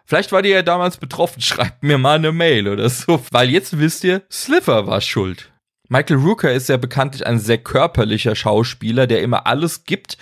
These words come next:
und er ist auch jemand, der definitiv nicht schnell rumheult, denn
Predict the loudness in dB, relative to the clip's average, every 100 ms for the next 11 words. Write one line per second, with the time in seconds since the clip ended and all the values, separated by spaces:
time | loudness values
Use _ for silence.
0 | -20 -20 -20 _ -2 -2 -4 -14 _ _
1 | _ 2 4 4 0 -4 -4 0 0 0
2 | 2 0 2 0 0 -2 -2 -2 -2 -4
3 | -2 0 0 -2 -20 _ 0 0 0 -6
4 | -6 0 2 2 0 0 0 0 0 2
5 | 0 -2 -2 0 0